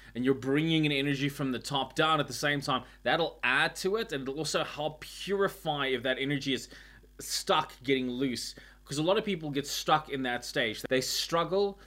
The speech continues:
to transmute the energy.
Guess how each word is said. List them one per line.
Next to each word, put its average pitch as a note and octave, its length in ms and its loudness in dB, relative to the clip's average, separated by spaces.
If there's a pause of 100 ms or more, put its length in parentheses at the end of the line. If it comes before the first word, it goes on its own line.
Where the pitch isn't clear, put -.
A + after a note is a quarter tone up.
(300)
to C#3+ 440 4
transmute D3 1000 -2
the C3 180 -4
energy. B2+ 520 -2